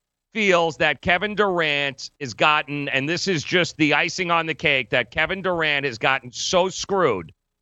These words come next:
by the media and the perception and the fans have not been fair to them. And you're gonna be able to hear it in his voice. This is a guy, you know, this is a guy that covers the N B A for twenty some odd years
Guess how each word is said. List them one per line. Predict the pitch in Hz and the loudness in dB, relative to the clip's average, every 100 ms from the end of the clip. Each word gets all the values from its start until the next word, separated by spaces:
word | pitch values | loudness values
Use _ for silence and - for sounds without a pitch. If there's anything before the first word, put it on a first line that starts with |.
| _ | _
by | 143 156 | 2 2
the | 180 | 2
media | 196 190 151 135 120 120 | -2 -2 -2 0 0 -2
and | 127 127 | -2 -4
the | 123 | -4
perception | 147 131 - 170 - 160 | -6 -4 2 2 0 -4
and | 135 139 | -2 -4
the | |
fans | - - 165 147 113 104 | -6 -2 0 0 -2 -4
have | 120 | -6
not | 123 139 151 175 | -2 0 0 -2
been | 170 | -8
fair | - 220 233 214 | -6 0 0 2
to | 143 | 0
them. | 113 101 92 90 _ _ - | 0 0 -2 -8 _ _ -6
And | 135 | 0
you're | 160 | 2
gonna | 160 170 | 2 2
be | 180 | 2
able | 185 | 2
to | 170 | 0
hear | - 233 226 | 0 2 2
it | 180 | 2
in | 151 | -4
his | 127 | -4
voice. | 131 220 170 135 | 2 4 4 0
This | 180 - | -6 -2
is | 190 | -2
a | |
guy, | - 180 180 | 2 4 2
you | 175 | 0
know, | 220 139 | -2 -2
this | 147 185 | -4 -6
is | 180 | -4
a | 165 | 0
guy | 175 | 2
that | 170 | 2
covers | 165 170 143 | 0 -2 -2
the | 165 | -4
N | 147 | -2
B | 147 | 0
A | 160 135 113 _ - | 0 0 -4 _ -12
for | |
twenty | 143 165 180 151 | -4 2 2 2
some | 185 147 | 0 2
odd | 139 127 | 2 0
years | 147 180 143 120 110 | 0 0 0 -2 -4